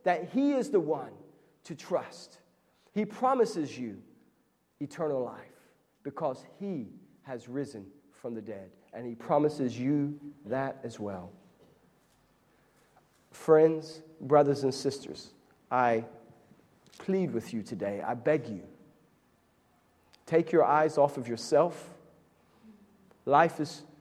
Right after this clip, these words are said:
too short. The Bible says that this life that we live here on earth is as a vapor,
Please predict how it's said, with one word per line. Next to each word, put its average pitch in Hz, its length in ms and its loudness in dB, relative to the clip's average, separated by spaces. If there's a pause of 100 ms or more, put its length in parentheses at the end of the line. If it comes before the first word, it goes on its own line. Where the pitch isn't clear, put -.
(260)
too 196 180 0
short. - 640 4 (640)
The 143 60 -2
Bible 165 320 8
says 170 380 8
that 147 260 4
this 196 200 4
life 165 480 0
that 143 200 2
we 156 160 0
live 156 260 6
here 165 120 6
on 143 200 2
earth 147 260 0
is 131 140 -6
as 143 320 -2
a 143 140 2
vapor, 123 640 0